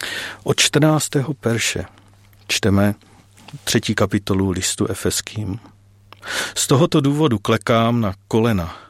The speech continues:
před Otcem našeho Pána Ježíše Krista, po němž má své jméno každá rodina v nebesích i na zemi, aby vás podle bohatství své slávy posílil mocí skrze svého ducha na vnitřním člověku,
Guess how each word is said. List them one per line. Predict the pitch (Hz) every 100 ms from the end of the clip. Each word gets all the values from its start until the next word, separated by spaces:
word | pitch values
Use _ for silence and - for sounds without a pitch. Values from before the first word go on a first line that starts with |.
| _
před | - 98 -
Otcem | - - - 90
našeho | 92 - 95 92
Pána | 104 92 95
Ježíše | 92 95 113 - 117
Krista, | - 101 - - 82 - _ _ - - - -
po | 117
němž | 117 117 113 -
má | 107 107
své | 101 - 101
jméno | 104 104 104 101
každá | - 127 143 135 131
rodina | 117 113 110
v | 101
nebesích | 101 104 - 104 98 117
i |
na | 101 92
zemi, | 92 82 92 - - _ - - - - -
aby | 113 143
vás | 139 143 -
podle | - 131 117
bohatství | 123 143 - - 139
své | 131 - 127
slávy | - 117 117 117 120 117 -
posílil | - 123 - 127 127 127 131 127 _ -
mocí | 113 127 - - 95 101
skrze | - - 98 95
svého | - 92 98 101
ducha | 104 - - 104 104
na | 90
vnitřním | 87 95 98 - 104 98
člověku, | - 98 101 95 -